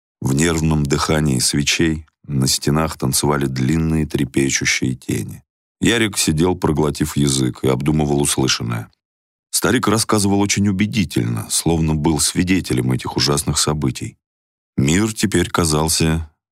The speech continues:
не таким простым. Во всем прослеживался чей-то великий замысел.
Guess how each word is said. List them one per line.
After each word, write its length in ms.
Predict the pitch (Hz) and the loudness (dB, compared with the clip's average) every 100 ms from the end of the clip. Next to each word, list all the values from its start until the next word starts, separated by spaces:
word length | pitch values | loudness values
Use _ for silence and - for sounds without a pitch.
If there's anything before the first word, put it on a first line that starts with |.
| _ | _
не 160 | 71 67 | -2 0
таким 340 | 69 69 64 | 0 0 0
простым. 640 | 65 76 - - 62 57 - _ _ _ | 0 0 -2 -4 -6 -8 -14 _ _ _
Во 120 | - | -2
всем 420 | 62 - - 82 80 | 0 0 2 0 0
прослеживался 840 | 78 78 73 78 78 73 - - | 0 0 0 2 2 0 0 -2
чей-то 480 | - - 80 80 78 | 0 0 0 0 0
великий 400 | 76 69 69 71 | 0 0 0 0
замысел. 600 | 65 65 60 60 - 113 | 0 0 -2 -4 -6 -8